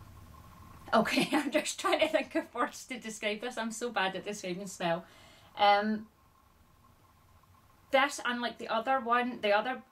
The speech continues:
uh, D W one with the bergamot, this is more a feminine kind of smell, I would say. Oh,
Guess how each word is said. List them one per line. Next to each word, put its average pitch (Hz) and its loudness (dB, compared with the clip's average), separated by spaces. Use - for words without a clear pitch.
uh, 202 0
D 240 -6
W 226 -2
one 220 2
with 208 -6
the 190 0
bergamot, 220 2
this 220 -2
is 240 -4
more 233 2
a 220 2
feminine 240 2
kind 262 -4
of 262 -4
smell, 262 2
I 214 6
would 208 -2
say. 233 2
Oh, 233 4